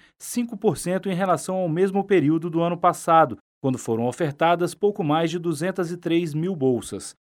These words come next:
Neste ano, foram registrados sete vírgula dezesseis candidatos por vaga, sendo que sessenta por cento dos candidatos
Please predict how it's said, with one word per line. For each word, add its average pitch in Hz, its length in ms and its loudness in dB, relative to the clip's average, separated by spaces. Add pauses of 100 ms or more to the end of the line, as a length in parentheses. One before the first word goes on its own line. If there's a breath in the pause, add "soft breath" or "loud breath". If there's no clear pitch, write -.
Neste 113 300 -4
ano, 175 340 0 (240 loud breath)
foram 220 200 2
registrados 180 840 0
sete 202 460 -4
vírgula 190 360 0
dezesseis 175 640 -2
candidatos 175 600 0
por 165 240 -4
vaga, 139 400 4 (280)
sendo 113 300 -2
que 117 140 -6
sessenta 185 480 -4
por 185 180 -4
cento 113 320 -6
dos 117 180 -6
candidatos 175 680 2